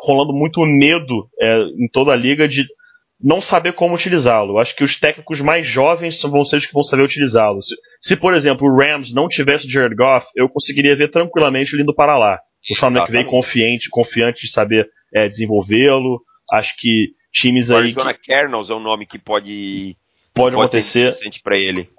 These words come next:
Speaker 1: Com o próprio
Speaker 2: Tá.
Speaker 1: Mike McCoy, que é um cara que, por mais que seja muito feijão com arroz no estilo de jogo dele,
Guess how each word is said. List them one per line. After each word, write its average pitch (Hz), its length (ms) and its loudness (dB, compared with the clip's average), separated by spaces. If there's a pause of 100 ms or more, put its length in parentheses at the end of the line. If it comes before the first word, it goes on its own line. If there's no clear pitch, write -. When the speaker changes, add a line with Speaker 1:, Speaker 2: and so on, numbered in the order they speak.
Speaker 1:
Com 139 100 0
o 127 40 -2
próprio 131 240 0
Speaker 2:
Tá. 131 100 4
Speaker 1:
Mike 92 120 0
McCoy, 131 360 0
que 135 80 -6
é 131 40 2
um 123 80 -2
cara 127 240 -2
que, 127 260 -10 (260)
por 156 160 0
mais 190 240 2
que 175 140 -6
seja 160 320 2
muito 147 560 0
feijão 127 320 0
com 127 80 0
arroz 120 400 2
no 113 80 -4
estilo 117 320 0
de 110 80 -2
jogo 110 180 2
dele, 123 380 0